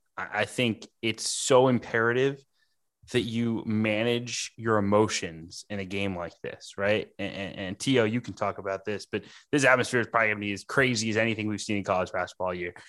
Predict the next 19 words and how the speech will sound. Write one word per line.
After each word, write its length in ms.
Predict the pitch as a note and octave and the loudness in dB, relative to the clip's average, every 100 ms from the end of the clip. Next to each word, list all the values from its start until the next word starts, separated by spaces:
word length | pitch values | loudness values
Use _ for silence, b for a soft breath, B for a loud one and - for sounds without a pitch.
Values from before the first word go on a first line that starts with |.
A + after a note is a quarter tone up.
| B _ | B _
We, 220 | G2 A2 G2+ | -6 -4 -4
we've 220 | A2+ G#2+ | -6 -2
seen 180 | C3+ C3+ | 2 4
the 80 | |
videos 420 | A#2+ B2 A#2+ A#2+ A2 | 4 4 4 4 4
online. 560 | G#2+ G#2+ G#2+ G#2+ G#2 | 2 2 4 4 2
I 40 | G2+ | 0
mean, 180 | G2+ F#2 | -4 -8
the 120 | G#2+ | -10
entire 420 | G2 - B2+ A#2+ | -2 6 8 8
Auburn 260 | A#2 G#2+ G2+ | 8 4 -4
campus 540 | A#2+ A2 - G2 - | -2 -2 0 -2 -2
is 120 | G2+ | -6
apparently, 460 | G2 A2 G#2+ G2+ G#2 | -6 0 0 2 2
like, 240 | F#2+ F#2 b b b _ _ _ _ _ - - | 0 -2 b b b _ _ _ _ _ -18 -8
camped 360 | - C3+ A#2 A2 | 0 2 4 4
out 200 | A2 G2+ | 6 6
outside 560 | F#2+ - A2+ G2+ G2+ | 4 2 2 4 4
of, 180 | G2 F#2 | 0 -2